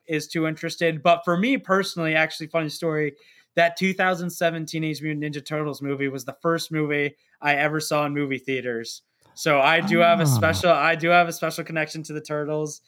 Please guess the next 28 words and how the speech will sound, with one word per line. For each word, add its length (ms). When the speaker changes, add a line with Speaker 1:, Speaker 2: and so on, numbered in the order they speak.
Speaker 1:
So 200
I 180
am 420
planning 600
on 180
going 340
and 120
seeing 300
this 160
this 260
weekend 420
just 240
to 200
sort 260
of 80
bring 140
it 120
full 200
circle. 440
But 300
like 180
I 60
said, 240
I 60
don't 180
think 160
many 220
people 540